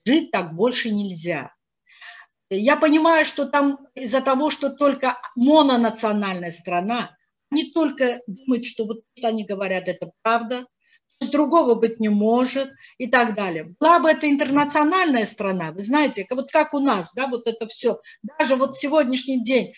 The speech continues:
если взять статистику и посмотреть, сколько наций здесь проживает, на самом деле они бы, может быть, жили бы по-другому. Поэтому я очень ж-, э, желаю им и надеюсь, что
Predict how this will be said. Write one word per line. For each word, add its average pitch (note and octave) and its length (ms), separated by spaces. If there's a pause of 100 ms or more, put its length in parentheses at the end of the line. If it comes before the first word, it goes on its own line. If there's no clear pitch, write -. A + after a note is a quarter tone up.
(260)
если C#4 160
взять B3 420
статистику C4 640
и B3 80
посмотреть, B3 640 (200)
сколько D4+ 320
наций C4+ 340
здесь A#3+ 260
проживает, B3+ 580 (720)
на C4+ 80
самом D4+ 520
деле F3+ 360 (380)
они C#4+ 120
бы, B3 140
может A#3+ 260
быть, G#3 180
жили G#3 220
бы F3+ 140
по-другому. D#3+ 580 (140)
Поэтому B3 240
я B3 360 (280)
очень C4+ 380
ж-, G#3 140
э, G3 440
желаю B3 600
им A3+ 220
и A#3 160
надеюсь, A#3 560
что F#3+ 240